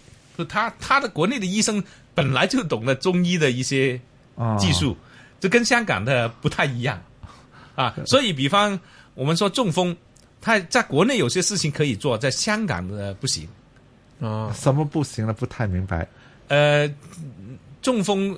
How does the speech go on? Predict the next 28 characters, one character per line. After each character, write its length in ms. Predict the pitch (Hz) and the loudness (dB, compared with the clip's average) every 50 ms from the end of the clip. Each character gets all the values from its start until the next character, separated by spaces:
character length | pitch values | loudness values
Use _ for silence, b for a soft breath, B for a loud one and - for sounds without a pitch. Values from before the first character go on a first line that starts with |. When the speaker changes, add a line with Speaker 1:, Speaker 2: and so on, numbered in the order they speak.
| - - | -8 -8
Speaker 1:
其 180 | - - 170 | -6 -4 -2
中 140 | 175 220 220 | -2 0 0
一 80 | 208 190 | 2 4
个， 140 | 190 156 131 | 4 4 4
我， 160 | 135 127 117 | 2 2 2
我 80 | 120 | 0
不 120 | 127 131 185 | 2 2 2
是 160 | - - 190 | 2 2 2
专 200 | 160 185 175 170 | 4 4 4 4
业， 60 | 180 | 4
医 160 | 175 165 175 | 2 2 2
生 320 | 185 170 - 190 180 180 165 | 4 4 4 4 4 2 2
专 220 | - 175 170 165 | 2 2 4 4
业 120 | 165 165 139 | 4 4 4
啊， 180 | 110 113 117 | 4 4 2
这 260 | 120 - 160 151 127 b b b b | 0 0 -2 -2 -2 b b b b
我 140 | - 131 139 | -2 -2 0
就 160 | 135 160 160 | 2 2 2
听 260 | 156 - - 196 196 | 2 2 2 2 2
说， 220 | 180 - - - - - | 2 0 -2 -6 -4 -2
听， 440 | - 196 190 190 190 185 185 185 175 | 0 2 2 2 2 2 0 -2 -2
听 380 | - - 196 196 196 190 190 | -2 0 0 2 2 2 2
他 160 | 170 190 180 | 2 2 2
们 100 | 180 180 | 4 2
说 200 | 170 165 - 170 | 2 2 2 4
的， 120 | 160 143 127 | 4 4 2
就 160 | 123 - 165 | 2 -2 -2
是 200 | 143 147 139 117 | -2 0 -2 -2